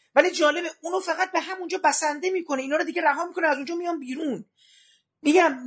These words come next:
نمیمونه، یه ذره میمونه، نوکی می‌زنه و میاد بیرون. اه، نمی‌دونم، شاید هنوز یه مقدار چیزم، گیجم برای این نارضایتی تو، اه، یعنی این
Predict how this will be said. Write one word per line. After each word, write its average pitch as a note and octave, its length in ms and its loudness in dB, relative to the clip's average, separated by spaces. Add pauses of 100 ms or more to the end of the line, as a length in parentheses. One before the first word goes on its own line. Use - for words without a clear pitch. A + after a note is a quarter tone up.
نمیمونه، C#4 840 0
یه G#3+ 380 -2
ذره C#4 340 2
میمونه، D4+ 420 -8
نوکی D4+ 460 -4
می‌زنه D4 420 -4
و D4 80 -4
میاد C#4+ 360 -4
بیرون. G#3+ 500 -6 (640)
اه، B3 220 6 (180)
نمی‌دونم، B3+ 880 4
شاید C#4 440 0 (280)
هنوز C4+ 400 4
یه D4+ 80 2
مقدار C#4 420 2
چیزم، G#3 640 -4
گیجم A3 680 0
برای A3 340 0
این G#3+ 460 -10 (400)
نارضایتی G#3 1500 2
تو، D3+ 420 -8 (420)
اه، F3+ 180 0
یعنی A3+ 380 2
این B3+ 260 -4